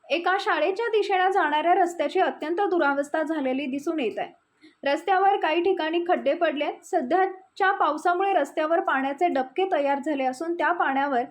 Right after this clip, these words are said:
डासांचा वावर होत आहे. सर्वत्र चिखलमय वातावरण निर्माण झालंय. नुकतेच मागील महिन्यापासून सर्वत्र शाळेची घंटा वाजली आणि सर्व शाळा विद्यालय सुरू झाली.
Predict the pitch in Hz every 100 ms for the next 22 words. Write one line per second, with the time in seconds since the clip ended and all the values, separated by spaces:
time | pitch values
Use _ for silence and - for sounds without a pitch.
0 | _ _ 262 269 302 359 392 415 302 262
1 | 277 285 247 - 226 240 - _ _ _
2 | - 302 311 339 349 349 349 339 381 392
3 | 415 359 339 320 330 349 311 285 262 285
4 | 277 311 294 - _ _ _ 330 359 415
5 | 440 415 294 311 403 427 381 359 359 370
6 | 381 392 302 285 302 349 370 269 294 349
7 | 349 320 262 320 415 294 247 247 - _
8 | - 302 339 392 427 453 466 415 349 349
9 | 330 254 277 277 302 339 294 247 277